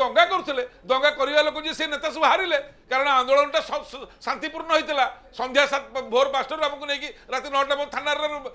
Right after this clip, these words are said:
ରଖିଥିଲେ, କିନ୍ତୁ ଆମେ, ଆମକୁ କହୁଛନ୍ତି ଆମେ ଦଙ୍ଗା କରୁଥିଲୁ। ଦଙ୍ଗା କୋଉଠି ହୁଏ? ଯୋଉଠି ଦୋକାନ ବଜାର ଖୋଲା ଥାଏ, ବନ୍ଦକୁ ବିରୋଧ ହଉଥାଏ, ବନ୍ଦକୁ ସମର୍ଥନ କରି ଗଳି କନ୍ଦି ବନ୍ଦ। ଦଙ୍ଗା ହବ କାହିଁକି? ପ୍ରାୟୋଜିତ ଭାବରେ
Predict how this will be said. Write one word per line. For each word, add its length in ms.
ରଖିଥିଲେ, 400
କିନ୍ତୁ 180
ଆମେ, 200
ଆମକୁ 260
କହୁଛନ୍ତି 320
ଆମେ 100
ଦଙ୍ଗା 300
କରୁଥିଲୁ। 300
ଦଙ୍ଗା 400
କୋଉଠି 320
ହୁଏ? 220
ଯୋଉଠି 240
ଦୋକାନ 400
ବଜାର 320
ଖୋଲା 320
ଥାଏ, 160
ବନ୍ଦକୁ 400
ବିରୋଧ 280
ହଉଥାଏ, 320
ବନ୍ଦକୁ 480
ସମର୍ଥନ 480
କରି 160
ଗଳି 240
କନ୍ଦି 320
ବନ୍ଦ। 240
ଦଙ୍ଗା 240
ହବ 200
କାହିଁକି? 380
ପ୍ରାୟୋଜିତ 420
ଭାବରେ 240